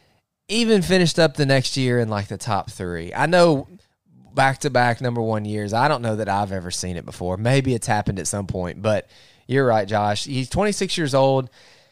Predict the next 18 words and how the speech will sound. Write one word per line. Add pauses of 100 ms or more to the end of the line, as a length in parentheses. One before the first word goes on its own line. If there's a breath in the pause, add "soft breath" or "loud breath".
(1080 soft breath)
I
don't
know
what
I
want
for
L'Jarius
Sneed.
You
know,
it'd
have
to
be
something
pretty
decent,